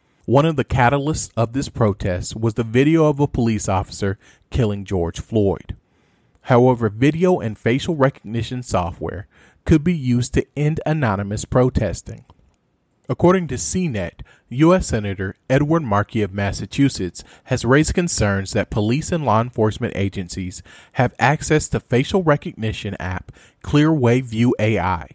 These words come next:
in cities where people are protesting the killing of George Floyd and Breonna Taylor. Clearview A I identifies people by comparing photos to a database of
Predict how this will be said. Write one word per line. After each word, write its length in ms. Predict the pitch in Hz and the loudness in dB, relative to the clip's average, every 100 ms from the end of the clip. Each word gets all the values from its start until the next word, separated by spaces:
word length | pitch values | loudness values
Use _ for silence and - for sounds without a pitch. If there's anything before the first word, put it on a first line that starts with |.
| _ _ _ | _ _ _
in 140 | 123 | -6
cities 380 | 120 160 160 175 | 0 2 2 2
where 100 | 127 | 2
people 320 | - 147 143 | 4 2 2
are 100 | 113 | 0
protesting 720 | 98 - 117 - 113 107 110 107 | 0 2 2 2 0 -2 -6 -8
the 80 | |
killing 400 | 101 123 107 101 | -4 -2 -2 -2
of 140 | 95 85 | -8 -4
George 300 | 101 90 - | -2 -2 -6
Floyd 440 | - 139 156 160 - - _ | -2 2 4 2 -4 -20 _
and 200 | - 135 | -4 0
Breonna 360 | 127 104 92 90 | 0 -2 -4 -2
Taylor. 440 | - 123 104 76 - - _ _ _ _ - - | 2 2 2 -6 -16 -20 _ _ _ _ -20 -2
Clearview 560 | 160 170 170 160 185 | 2 2 2 -2 0
A 160 | 113 147 | 2 4
I 260 | 110 107 110 | 4 2 2
identifies 640 | 110 117 127 123 104 - | 0 -2 -2 0 0 -2
people 460 | - 120 - 151 | -2 -2 0 -4
by 180 | 165 101 | -2 -2
comparing 540 | 104 110 - 110 101 95 | -2 -8 -2 0 0 -2
photos 500 | 120 123 147 165 - | 0 2 2 -2 -2
to 160 | 120 | 0
a 60 | 98 | 0
database 640 | 98 110 165 156 139 151 | 2 2 2 2 -2 0
of 120 | 170 | -6